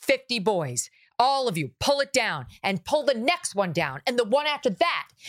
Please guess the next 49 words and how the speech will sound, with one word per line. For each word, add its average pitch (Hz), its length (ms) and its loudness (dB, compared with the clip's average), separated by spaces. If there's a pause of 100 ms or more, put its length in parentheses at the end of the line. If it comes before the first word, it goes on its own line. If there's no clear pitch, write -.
(120)
And 254 220 0
the 269 80 -2
one 339 140 0
after 285 160 -2
that, 339 260 0
get 320 140 0
the - 80 0
girls 339 320 0
to 262 100 -2
go 220 160 0
in 208 80 -6
there 190 180 0
and 160 160 -2
rip 240 160 0
it 220 100 0
off 180 180 -2
the 196 80 2
wall 214 240 2
and 233 180 -4
bring 370 180 2
it 359 140 0
over 359 100 -2
to 311 60 0
the 269 60 0
girls 311 280 2
when 277 100 0
where 262 120 2
it 233 60 0
belongs. 214 480 -2 (320)
And 262 140 0
Len, 359 220 2
here's 370 140 -6
another 330 320 0
postscript - 540 -2
for 147 100 0
you. 127 160 -4 (340)
Any 330 280 -2
girl 170 480 0 (180)
who's - 140 0
posing 269 520 -2
as 208 160 0
a 202 60 0
boy, 151 480 0 (320)
but 247 80 2
actually 240 440 -2 (100)
still 294 320 0
getting 226 220 -2
her 180 120 -2
period 170 500 -2